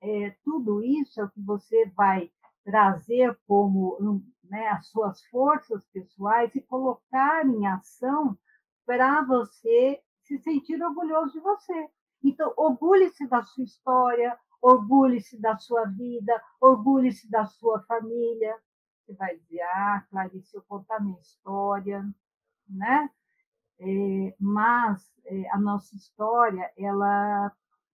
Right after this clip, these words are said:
ela é importante, né? Os nossos pais, nós chegamos até aqui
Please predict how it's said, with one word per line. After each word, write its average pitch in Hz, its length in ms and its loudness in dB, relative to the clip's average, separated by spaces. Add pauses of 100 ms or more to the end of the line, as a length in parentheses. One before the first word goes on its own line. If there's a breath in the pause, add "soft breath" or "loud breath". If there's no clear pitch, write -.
ela 202 220 -2
é 226 80 -4
importante, 247 840 -4
né? 214 320 -8
Os 170 160 -12
nossos 190 520 -8
pais, 202 520 2
nós 226 220 -8
chegamos 226 520 -2
até 190 360 -8
aqui - 520 -6